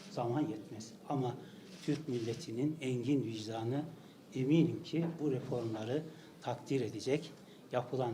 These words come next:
hizmetlerden dolayı Sayın Bakanımıza bizim gibi gönülden şükranlarını sunacaktır. Ben de Sayın Bakanımıza gönülden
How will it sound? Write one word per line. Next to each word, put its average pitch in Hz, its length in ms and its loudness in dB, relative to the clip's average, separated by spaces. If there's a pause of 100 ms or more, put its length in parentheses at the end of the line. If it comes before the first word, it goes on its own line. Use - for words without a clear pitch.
(120)
hizmetlerden 120 720 -4 (100)
dolayı 123 400 -2 (340)
Sayın 135 360 0
Bakanımıza 120 720 -2
bizim 117 300 -4
gibi 113 280 -4 (340)
gönülden 131 440 2
şükranlarını 117 680 0
sunacaktır. 120 720 -4 (420)
Ben 131 180 0
de 117 80 -2
Sayın 139 320 0
Bakanımıza 120 680 -2 (440)
gönülden 147 580 8